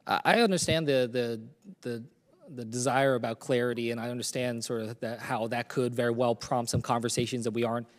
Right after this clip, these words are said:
having right now. Uh, but I can also see how that could be sort of a double-edged sword. So I, I guess I wanted to ask, uh, the Admiral and then Mister Royal, w-, would that strategic clarity at this moment, do you think that would help or hurt our ability to build coalitions with other partners?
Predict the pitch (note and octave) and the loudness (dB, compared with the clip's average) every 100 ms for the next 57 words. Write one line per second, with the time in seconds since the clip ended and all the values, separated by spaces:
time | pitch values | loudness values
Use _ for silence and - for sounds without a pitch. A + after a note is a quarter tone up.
0 | - C#3 C3 B2+ A#2+ A#2 A#2 A#2+ A#2+ A#2 | -6 2 2 4 4 4 4 4 4 2
1 | - - - - B2+ A#2+ B2 C#3+ C#3 C3+ | -2 -20 -20 -4 0 0 6 8 8 2
2 | C#3+ E3 F#3 D#3+ - D3+ C#3 B2+ - A#2+ | 0 2 2 0 0 2 2 0 -2 -4
3 | B2 A#2 A#2+ A2+ A2 B2 A#2+ A2 - C#3+ | -4 -4 -4 -4 -2 -2 -2 -4 -2 0
4 | B2+ A2 A#2+ A#2 A#2+ B2 B2+ D3+ B2 A#2+ | 0 -2 -4 -6 -6 -6 -4 -2 -2 -2
5 | B2 B2 A#2+ A#2+ - - G#2+ G#2+ A#2 A#2 | -2 0 0 0 -6 -10 -8 -2 0 0
6 | A#2 A2 A2 A2 A2 - A#2 - A2 A#2 | 0 -2 0 -2 -4 -4 -6 -4 0 2
7 | B2+ A2 - - - _ _ G#2+ - D#3 | 4 2 -2 -14 -20 _ _ -10 -8 0
8 | C#3 E3 D#3 D3 - C3+ C#3+ C#3 B2+ C3+ | 2 6 4 4 -2 2 2 2 -4 -2
9 | C3 B2 A#2+ B2+ - A#2 - D3 - B2 | 0 0 -2 -6 -8 -8 -4 -4 -4 0
10 | A#2+ A#2+ A#2 A#2+ _ _ _ _ _ C3 | 0 2 -2 -4 _ _ _ _ _ -2
11 | C3+ D3+ C3 A#2+ A2+ D#3+ D#3+ E3 C3+ A#2+ | -2 0 2 2 0 2 2 2 0 -2
12 | - - C#3 C3 - B2 A2+ B2 B2 A#2+ | -6 0 2 0 0 2 4 4 4 2
13 | A#2+ G#2+ B2+ B2 A#2 A2+ - - A#2 A2 | -2 -4 -2 0 0 -4 -8 -6 -4 -2
14 | A2+ - A2 G#2+ G#2+ G2+ - G2 F2+ F2 | -4 -4 -6 -6 -8 -8 -6 -8 -8 -14
15 | - | -18